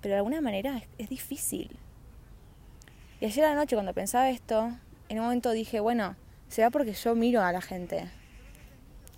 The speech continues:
Es verdad, yo miro a la gente. Y no, no me da vergüenza decirlo, me interesa la gente.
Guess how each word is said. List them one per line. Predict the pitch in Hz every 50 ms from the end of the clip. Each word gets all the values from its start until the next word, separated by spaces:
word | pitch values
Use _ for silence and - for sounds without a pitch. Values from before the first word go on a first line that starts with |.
| - - -
Es | 269
verdad, | 269 240 208 202 180 190 185 - - - - - -
yo | - - 254
miro | 233 214 202
a |
la | 185 196
gente. | - - 190 185 185 190 - - - - - - - - - - - - - - - - - -
Y | - 196 190 - - - - - - - - - - - - - - - - - - - - - - - - -
no, | - 226 214 220 220 226 220 196 185 - - - - - - - - - - - - - - - - - - - - - - - -
no | 208 190 190 220 233
me | 220 220
da | 220
vergüenza | 220 202 190 185 185 - 190
decirlo, | 190 190 - - 180 180 175 170 170 170 196 - - - -
me | - 190
interesa | 190 185 170 - 180 190 214 208 - - 185 180 175 175
la | 185 180
gente. | - - 180 175 165 - 170 170 165